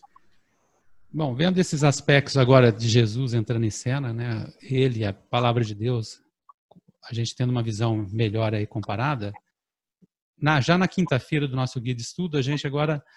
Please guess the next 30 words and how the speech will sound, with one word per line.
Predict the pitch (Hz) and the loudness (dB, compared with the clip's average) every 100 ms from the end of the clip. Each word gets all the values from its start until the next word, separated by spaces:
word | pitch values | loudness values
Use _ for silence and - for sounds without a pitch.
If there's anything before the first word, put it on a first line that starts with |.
| _ _ | _ _
volta | 123 156 175 170 | 2 4 4 2
um | |
pouco | 139 165 156 | 0 0 0
até | - 175 | 0 -2
naquela | 180 175 170 | -2 -4 -4
temática | 165 143 147 156 - 147 | -2 0 0 -2 -2 0
inicial | 143 - 139 135 131 | 0 -2 -2 0 0
lá | 131 131 127 127 | -2 -4 -6 -10
que | - 131 | -8 -4
o | |
Luciano | 123 123 - 131 123 | -2 -4 -4 -4 -2
havia | 113 120 117 110 117 _ _ | -4 -4 -4 -6 -10 _ _
introduzido, | 123 120 127 117 104 147 139 110 117 - | -6 -2 -2 -4 -2 -4 -4 -8 -10 -6
da | 135 | -6
questão | - 139 - 151 | -4 -6 -4 -4
da | 160 | -4
fé, | 160 - 123 - _ - | -6 -6 -8 -8 _ -10
né? | 135 147 - - _ _ _ _ - | -6 -6 -10 -20 _ _ _ _ -16
De | 110 | -6
como | - 156 165 160 143 131 | 0 0 2 0 -2 -8
a, | 120 117 117 | -8 0 0
a | |
fé | - 135 131 | 2 4 4
se | - | 4
relaciona | 135 135 - 135 127 | 4 4 2 2 2
aqui | 120 131 117 107 _ | 2 2 0 -2 _
conosco. | - 135 120 98 - - _ _ _ _ _ _ _ _ _ | 2 4 6 4 -2 -20 _ _ _ _ _ _ _ _ _
E | 139 147 160 165 151 143 - | 2 6 8 8 8 4 4
quem | 175 | 6
vai, | 165 139 143 131 107 95 | 8 8 8 8 6 0